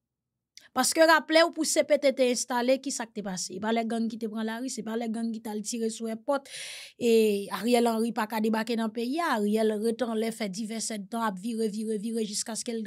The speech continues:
retourne aux États-Unis. Pas vrai ? Hum ? Pas vrai ? Et puis, boum, C P T installé.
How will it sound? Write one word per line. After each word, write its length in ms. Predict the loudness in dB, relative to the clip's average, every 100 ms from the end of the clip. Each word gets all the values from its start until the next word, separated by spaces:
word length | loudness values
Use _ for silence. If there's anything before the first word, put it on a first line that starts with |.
| -4
retourne 280 | -4 -4 -4
aux 100 | -4
États-Unis. 500 | -6 -6 -8 -10 -14 _ _ _ _
Pas 80 | -10
vrai ? 140 | -10 -14 _ _ _ _ _ _ _ _ _ _ _ _ _
Hum ? 60 | 0 0 _ 0
Pas 120 | 2
vrai ? 120 | 2 -8 _ _ _ _ _ _ _ _
Et 60 | 0
puis, 120 | 4
boum, 240 | 6 4
C 160 | 2 0
P 140 | -2
T 100 | -2
installé. 460 | -4 -6 -6 -6